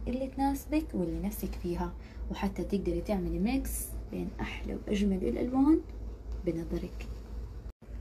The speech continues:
جمال الألوان والتنسيقات وحتى الأحجام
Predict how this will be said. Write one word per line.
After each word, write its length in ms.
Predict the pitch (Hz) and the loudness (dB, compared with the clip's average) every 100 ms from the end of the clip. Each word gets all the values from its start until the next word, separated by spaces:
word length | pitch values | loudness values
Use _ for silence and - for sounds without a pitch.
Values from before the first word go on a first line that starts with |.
| - - - - 220 | -6 -6 -6 -2 2
جمال 500 | 202 202 208 208 220 | 4 4 4 4 2
الألوان 720 | - 220 220 226 233 240 240 - - | 0 0 2 4 4 4 2 -2 -2
والتنسيقات 1120 | 185 - 190 175 - 180 214 220 226 226 - - - - - - - | -2 -2 -6 -4 -4 -4 -2 0 0 -2 -4 -10 -10 -12 -12 -12 -8
وحتى 580 | - 196 190 - 190 190 202 - - - | -4 -4 -4 -2 -2 0 -4 -10 -14 -6
الأحجام 640 | 233 226 196 185 180 180 | -2 -2 0 0 0 -2